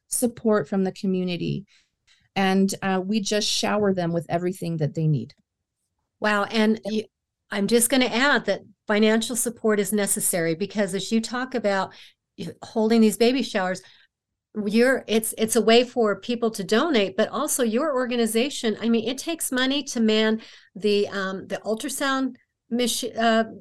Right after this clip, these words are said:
Speaker 2: mobile that you have outside of Planned Parenthood that's pink and so you can't miss it. It's, it's so great that it's out there,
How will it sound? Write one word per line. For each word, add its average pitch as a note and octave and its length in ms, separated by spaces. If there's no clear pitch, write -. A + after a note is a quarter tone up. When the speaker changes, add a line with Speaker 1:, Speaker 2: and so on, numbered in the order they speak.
Speaker 2:
mobile A3+ 520
that A3+ 120
you A3 160
have A3 360
outside G#3+ 460
of G#3+ 80
Planned G#3 280
Parenthood G#3 580
that's - 320
pink A#3 400
and F3 300
so B3 560
you A3+ 140
can't B3+ 360
miss A#3 260
it. - 160
It's, G#3 320
it's G3 240
so A#3+ 180
great G#3 360
that F#3 120
it's F3+ 180
out F#3+ 260
there, F3 260